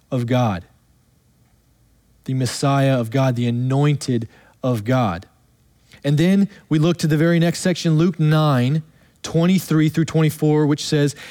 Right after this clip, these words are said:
"And he said to all who were present during this time, 'If y-, anyone would come after me, let him deny himself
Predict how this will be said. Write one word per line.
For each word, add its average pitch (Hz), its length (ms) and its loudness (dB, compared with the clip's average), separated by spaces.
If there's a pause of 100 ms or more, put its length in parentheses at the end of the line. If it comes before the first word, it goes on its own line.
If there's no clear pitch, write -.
(100)
"And 147 100 2
he 175 100 2
said 175 440 -2
to 208 220 0
all 139 480 -2 (320)
who 131 140 -2
were 120 100 0
present 131 500 -4 (320)
during 127 220 0
this 117 140 -2
time, 131 260 0 (360)
'If 156 220 -4
y-, 165 100 -4
anyone 196 720 2 (260)
would 143 200 -2
come 190 280 0
after 175 500 -2
me, 139 360 2 (880)
let 165 200 0
him 180 160 2
deny 156 400 2
himself 180 680 -2